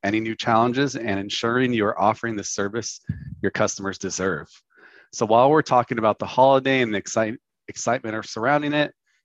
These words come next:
consider the different processes you can integrate into your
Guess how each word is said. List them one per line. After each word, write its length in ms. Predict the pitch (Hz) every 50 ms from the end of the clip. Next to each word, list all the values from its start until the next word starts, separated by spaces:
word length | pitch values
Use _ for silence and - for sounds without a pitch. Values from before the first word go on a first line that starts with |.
| _ -
consider 340 | 123 113 - 139 139 143 139
the 120 | 131 113
different 280 | - 120 - 127 117 _
processes 560 | - 110 110 - - 120 - - 127 107 107
you 80 | 113
can 140 | - - - - _
integrate 480 | 127 135 139 123 131 135 135 139 139
into 220 | - 101 - - 104
your 160 | 101 95 -